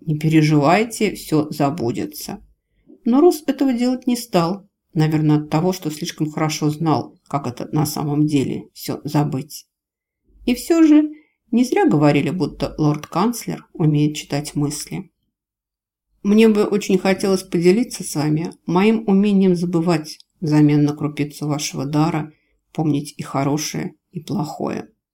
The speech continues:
В животе у мистерис Эрмат похолодело от острейшего предчувствия. «Если бы... Если бы я могла, то с радостью обменялась с вами, милорд». Он ничего не ответил,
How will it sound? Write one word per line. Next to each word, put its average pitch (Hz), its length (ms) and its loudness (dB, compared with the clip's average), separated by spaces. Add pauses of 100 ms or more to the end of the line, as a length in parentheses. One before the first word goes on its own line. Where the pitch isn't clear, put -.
(640)
В 180 60 -6
животе 226 420 -2
у 254 140 0
мистерис 269 500 0
Эрмат 233 460 -2
похолодело 202 640 -4
от 165 120 -10
острейшего 165 520 -6
предчувствия. - 800 -10 (680)
«Если 208 380 -2
бы... 202 500 0 (480)
Если 196 260 -6
бы 196 120 -2
я 196 120 4
могла, 190 480 2 (640)
то 220 100 -2
с 220 100 -4
радостью 277 560 -2
обменялась 151 560 2
с - 60 -10
вами, 165 220 -6
милорд». 156 560 -4 (920)
Он 202 160 2
ничего 226 340 0
не 214 100 2
ответил, 196 640 -4